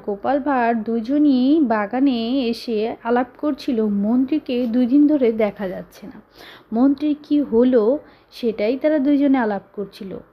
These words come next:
মন্ত্রী তো কখনো এইরকম উধাও হয়ে যায় না। আজকে গিয়ে খবর নিতে বলল রাজামশাই গোপাল ভাঁড়কে যে মন্ত্রীর কি খবর, কেন রাজসভায় আসছে না। এ কথা বলতে বলতেই কিছুক্ষণের মধ্যেই পেছন থেকে মন্ত্রী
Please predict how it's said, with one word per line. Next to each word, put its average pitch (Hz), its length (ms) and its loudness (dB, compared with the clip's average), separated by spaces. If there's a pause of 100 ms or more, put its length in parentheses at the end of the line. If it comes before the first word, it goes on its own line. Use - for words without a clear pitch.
মন্ত্রী 208 360 -6
তো 233 100 -2
কখনো 226 380 0
এইরকম 247 460 2
উধাও 262 360 2
হয়ে 277 220 4
যায় 285 240 -2
না। 320 160 2 (500)
আজকে 302 580 -2
গিয়ে 277 460 2 (200)
খবর 220 340 -2
নিতে 220 280 -4
বলল 233 280 -2
রাজামশাই 233 760 -2
গোপাল 208 420 -2
ভাঁড়কে 226 460 -4
যে 226 120 -6
মন্ত্রীর 220 540 0 (100)
কি 269 220 -2
খবর, 180 360 -8 (200)
কেন 254 420 2
রাজসভায় 226 600 -2
আসছে - 360 -10
না। 175 140 -18 (500)
এ 285 160 -4
কথা 320 220 2
বলতে 311 280 0
বলতেই 277 340 -2 (100)
কিছুক্ষণের 226 600 -8
মধ্যেই 214 480 0
পেছন 247 420 -4
থেকে 214 240 -10
মন্ত্রী 208 580 -4